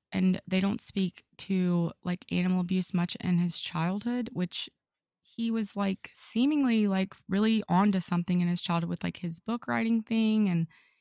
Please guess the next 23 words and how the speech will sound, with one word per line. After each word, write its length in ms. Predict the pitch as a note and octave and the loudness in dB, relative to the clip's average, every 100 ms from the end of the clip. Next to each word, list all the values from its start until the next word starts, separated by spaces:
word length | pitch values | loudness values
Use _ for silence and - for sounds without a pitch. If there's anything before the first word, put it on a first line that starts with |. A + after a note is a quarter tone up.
| _ _ | _ _
he 60 | G3+ | -2
was 140 | F3+ | 0
really 280 | F#3 F#3+ G3+ | 0 2 2
into 340 | F#3+ F#3+ - E3+ | 2 0 0 -4
this 200 | E3+ - | -4 -8
comic 520 | - G3+ G3+ G3+ - | -2 2 2 0 -2
that 240 | F#3 - | -4 -4
speaks, 460 | - - F#3 - - | -8 -4 -4 -4 -6
like, 280 | F3 - - _ _ _ _ - | -6 -6 -14 _ _ _ _ -10
I 60 | |
guess, 220 | E3+ E3+ | -8 -8
to 100 | - | -8
the 80 | F3+ | -6
same 300 | F3 F#3 F3 | -2 -2 -2
effect 320 | F3 - E3+ F3+ | -4 -6 -6 -6
of 220 | E3 - _ _ _ _ _ _ _ _ | -8 -12 _ _ _ _ _ _ _ _
what 180 | F3+ F#3+ | 2 2
is 160 | E3+ | 2
life 300 | F3 E3+ F#3 | 2 2 0
type 260 | - F3 - | -2 -6 -4
thing. 300 | G3 F#3+ F#3+ - _ _ _ _ _ _ _ _ - | -2 -2 -2 -6 _ _ _ _ _ _ _ _ -8
And 480 | F#3+ F3+ F3+ F3+ E3+ - _ _ _ _ _ _ _ _ _ | -2 0 2 0 -4 -10 _ _ _ _ _ _ _ _ _
he 120 | - | -18